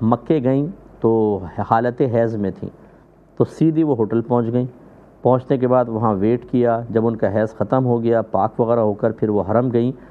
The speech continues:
और एक नफली तवाफ़ खाली कर लिया। और जब उनको उम्रे का कहा गया, तो उन्होंने कहा कि वो मैं कल जाऊँगी मस्जिद आयशा, वहाँ से एहराम बांध कर आकर और फिर मैं उम्रा करूँगी। क्या उन्होंने ये सही किया?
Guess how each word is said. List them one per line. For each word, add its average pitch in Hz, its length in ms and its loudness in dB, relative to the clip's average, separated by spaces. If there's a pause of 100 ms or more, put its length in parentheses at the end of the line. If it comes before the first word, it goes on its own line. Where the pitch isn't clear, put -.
(320)
और 117 140 4
एक 160 300 0
नफली 143 360 0
तवाफ़ 127 360 2
खाली 107 260 0
कर 131 180 0
लिया। 104 320 0 (500)
और 110 100 4
जब 123 160 2
उनको 120 260 0
उम्रे 120 220 0
का 127 100 0
कहा 117 260 2
गया, 113 160 0
तो 117 100 -4
उन्होंने 110 200 0
कहा 113 240 0
कि 123 120 -2
वो 110 120 0
मैं 113 200 0
कल 139 300 0
जाऊँगी 107 560 0
मस्जिद 110 300 0
आयशा, 101 400 0
वहाँ 135 300 0
से 127 160 -2
एहराम 107 340 0
बांध 101 200 -2
कर 104 160 -2
आकर 117 340 0 (500)
और 127 340 0
फिर 120 160 0
मैं 110 180 0 (140)
उम्रा 107 340 0
करूँगी। 95 640 -4 (220)
क्या 113 140 2
उन्होंने 113 240 -2
ये 110 60 0
सही 120 280 -2
किया? 135 300 -2